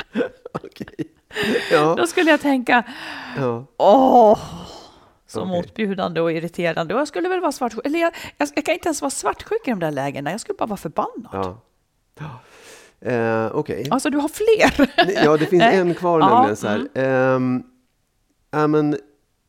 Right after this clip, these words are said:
Speaker 1: eh, ja, eh, så, så, så, det blir, det får inte bli för mycket här. Men så här, ja, men vi,
Speaker 2: Det har redan blivit för mycket,
Speaker 1: eh,
Speaker 2: tycker jag.
Speaker 1: vi har ju en, vi har en gemensam kompis, jag och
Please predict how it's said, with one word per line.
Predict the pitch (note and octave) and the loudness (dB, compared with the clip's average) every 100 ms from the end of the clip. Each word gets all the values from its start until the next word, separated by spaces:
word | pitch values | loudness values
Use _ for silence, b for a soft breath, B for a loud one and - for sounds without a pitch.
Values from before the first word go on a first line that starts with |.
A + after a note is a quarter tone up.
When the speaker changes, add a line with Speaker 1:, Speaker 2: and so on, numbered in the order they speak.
| _ _ _ - | _ _ _ -8
Speaker 1:
eh, | C#3+ C#3 B2+ - | -6 -4 -4 -6
ja, | D3 C#3+ D3+ | -6 -4 -4
eh, | C#3 | -6
så, | C3 | -10
så, | C#3+ | -12
så, | C#3 C#3+ C#3 C#3 - - | -14 -12 -12 -14 -18 -20
det | C3 | -10
blir, | D3 C3+ | -8 -8
det | D3 A#2+ | -10 -10
får | - | -8
inte | D3+ C3+ | -8 -8
bli | C#3+ | -6
för | E3 | -2
mycket | D#3+ E3 F3 - A2+ | 0 -2 -4 -4 -4
här. | F2+ | -4
Men | G#2 C#3+ | -2 -4
så | D3+ | -2
här, | B2+ | -4
ja, | G2 C3+ | -2 -2
men | C#3+ C#3+ | -2 -2
vi, | D3+ D3+ D3 | -4 -2 -2
Speaker 2:
Det | C3+ | -2
har | - | -4
redan | F3+ F#3 G3+ | -4 -6 -8
blivit | F3+ D#3 | -8 -10
för | - | -8
mycket, | C#3 C#3+ B2 | -8 -6 -4
Speaker 1:
eh, | A#2+ | -4
Speaker 2:
tycker | - | -4
jag. | D3 | -4
Speaker 1:
vi | |
har | D3 C#3+ | -2 -2
ju | C3+ C3 | -2 -2
en, | C3 | -2
vi | |
har | D3+ | 0
en | D#3 | 2
gemensam | E3+ F#3+ F3+ D3 C3 | 2 0 -4 -6 -6
kompis, | F#2+ E2+ | -8 -8
jag | |
och | - | -8